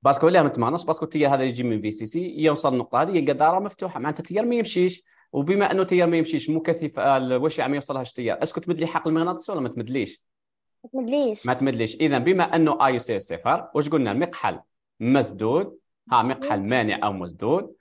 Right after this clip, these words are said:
Speaker 1: الوشعة واش هي؟ غير مغذاة. وبما أنه وشعة غير مغذاة،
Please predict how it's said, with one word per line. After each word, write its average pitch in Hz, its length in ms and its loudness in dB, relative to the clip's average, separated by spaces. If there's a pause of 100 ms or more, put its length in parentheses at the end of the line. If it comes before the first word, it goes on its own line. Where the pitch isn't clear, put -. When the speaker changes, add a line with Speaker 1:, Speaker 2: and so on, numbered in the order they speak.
(140)
Speaker 1:
الوشعة 170 380 2
واش 165 180 2
هي؟ 120 80 6
غير 147 280 2
مغذاة. 92 540 -2 (280)
وبما 262 280 2
أنه 330 260 4
وشعة 247 340 4
غير 202 180 2
مغذاة، 160 440 0